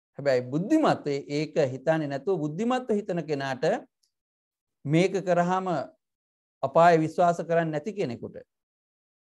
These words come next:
මේ ටික ගත්තාම හිතන්න පුළුවන් නෑ මේක කරාම මේකෙන් මට හානියක් වෙනවා, අනිත් අයට හානියක් වෙනවා,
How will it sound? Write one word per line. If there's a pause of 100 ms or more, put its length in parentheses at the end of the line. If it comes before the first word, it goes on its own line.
(320)
මේ
ටික
ගත්තාම
හිතන්න
පුළුවන්
නෑ
මේක
කරාම
මේකෙන් (240)
මට
හානියක්
වෙනවා, (600)
අනිත්
අයට
හානියක්
වෙනවා,